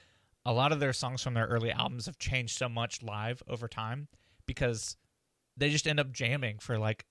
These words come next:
a couple minutes afterwards, like, almost like Dave Matthews, which normally would turn Kevin off, but I love the way they just, like, let songs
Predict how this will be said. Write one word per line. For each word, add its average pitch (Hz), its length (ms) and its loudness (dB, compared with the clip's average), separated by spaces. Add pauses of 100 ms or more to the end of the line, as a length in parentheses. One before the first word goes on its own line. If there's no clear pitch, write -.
a 120 60 -6
couple 127 260 0
minutes 117 320 0
afterwards, 107 500 0
like, 110 200 -4
almost 123 300 0
like 107 180 -2
Dave 113 240 2
Matthews, 110 680 0
which - 300 -4 (460)
normally 143 400 4
would 127 120 4
turn 131 240 2
Kevin 117 280 4
off, 127 200 4
but 113 100 2
I 135 120 6
love 127 360 2
the 120 60 0
way 107 360 2 (320)
they 127 120 2
just, - 200 -2
like, 117 220 -2 (120)
let 120 240 2
songs 117 640 0